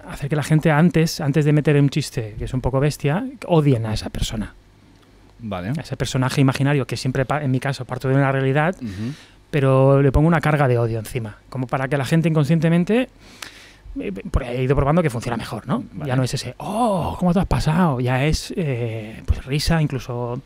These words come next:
Speaker 1: aplauso, porque esa gente est-, eh, tiene un odio ahí que les he metido yo
Speaker 2: Vale.
Speaker 1: a ese personaje,
Speaker 2: <laughs> Vale.
Speaker 1: que le, si hago un chiste bestia contra ese personaje, ese odio que le tienen hace que, que el chiste, pues, funcione mejor. O sea, es un me-,
Speaker 2: No, me
Speaker 1: me-,
Speaker 2: gusta, me gusta.
Speaker 1: mecanismo, ¿no? Eh,
Speaker 2: Ujú.
Speaker 1: una técnica.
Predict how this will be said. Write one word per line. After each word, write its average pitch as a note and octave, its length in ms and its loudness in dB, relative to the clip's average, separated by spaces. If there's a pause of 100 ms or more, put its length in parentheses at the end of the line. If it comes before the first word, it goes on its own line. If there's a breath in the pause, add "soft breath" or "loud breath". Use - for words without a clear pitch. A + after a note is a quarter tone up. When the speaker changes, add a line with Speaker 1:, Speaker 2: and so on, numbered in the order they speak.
Speaker 1:
aplauso, D#3 520 2
porque C3+ 220 0
esa G#2+ 160 -10
gente C#3 280 -4
est-, - 140 -12 (380 loud breath)
eh, B2+ 360 -6
tiene D3+ 180 4
un D#3 180 8
odio D#3+ 240 6
ahí D#3 200 4
que E3 80 2
les C3 100 2
he C#3 60 6
metido D3+ 260 6
yo E3+ 380 4
Speaker 2:
Vale. C#3+ 240 -2
Speaker 1:
a C#3 40 0
ese - 160 2
personaje, E3 580 2 (120)
Speaker 2:
<laughs> - 140 -20
Vale. - 120 -18
Speaker 1:
que C3+ 140 2
le, C#3 120 -2
si - 140 -4
hago D3 140 2
un F#3+ 80 6
chiste F#3 400 2
bestia C3 380 0
contra C3+ 280 2
ese D#3+ 140 -2
personaje, F3 560 2 (580 loud breath)
ese F3+ 240 2
odio G3 220 6
que G3 60 4
le G3 100 6
tienen G#3 420 4
hace - 280 2
que, D#3+ 420 2
que C3+ 140 0
el B2+ 40 -2
chiste, D3 240 0
pues, F3 140 0
funcione B2 260 -2
mejor. - 340 -4 (140)
O D#3+ 60 -10
sea, - 160 -10
es - 80 -12
un A#2 160 -10
me-, - 60 -12 (260)
Speaker 2:
No, C#3 180 -4
me G2+ 200 -2
Speaker 1:
me-, F2 80 0
Speaker 2:
gusta, A2+ 180 -6
me G2 60 -4
gusta. G2+ 80 -2
Speaker 1:
mecanismo, B2+ 520 0
¿no? F3+ 240 -2
Eh, C3 140 -4
Speaker 2:
Ujú. A#2 100 0
Speaker 1:
una C3 140 -6
técnica. B2+ 400 -4